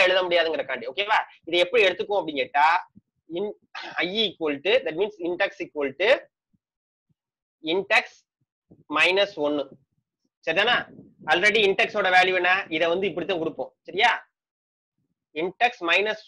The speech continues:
equal to ஒன்னுனா என்ன அர்த்தம்னா, int x equal to int x minus one அப்படிங்கிறது தான் value. இப்ப i, int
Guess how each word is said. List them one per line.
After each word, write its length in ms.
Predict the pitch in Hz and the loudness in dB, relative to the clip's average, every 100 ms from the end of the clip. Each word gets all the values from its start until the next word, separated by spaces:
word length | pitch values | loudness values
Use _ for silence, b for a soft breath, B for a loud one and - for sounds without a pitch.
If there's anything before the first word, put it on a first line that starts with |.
| _ _ _ 165 | _ _ _ -10
equal 240 | 160 170 156 | -2 -2 0
to 80 | 151 | -2
ஒன்னுனா 260 | 147 175 185 | 0 2 2
என்ன 120 | 160 165 | 2 0
அர்த்தம்னா, 380 | - 131 135 160 202 226 - - - 156 | 0 -8 -4 -2 -2 -6 -18 -20 -18 -16
int 140 | 175 226 | -6 -6
x 40 | 220 - | -6 -10
equal 220 | 190 165 165 | -8 -4 -4
to 40 | 170 180 | -4 -4
int 120 | 190 | -6
x 40 | 190 165 | -6 -4
minus 260 | 156 151 147 | -2 -4 -4
one 100 | 151 139 | -2 -2
அப்படிங்கிறது 340 | 139 143 143 | -2 -2 -2
தான் 100 | 180 143 | 0 0
value. 340 | 139 139 165 269 - _ _ - | 0 0 -2 -4 -6 _ _ -20
இப்ப 220 | 139 156 202 269 - - 151 | -2 2 4 2 -4 -2 -2
i, 40 | 190 165 165 165 | -2 -8 -10 -8
int 160 | 196 | -8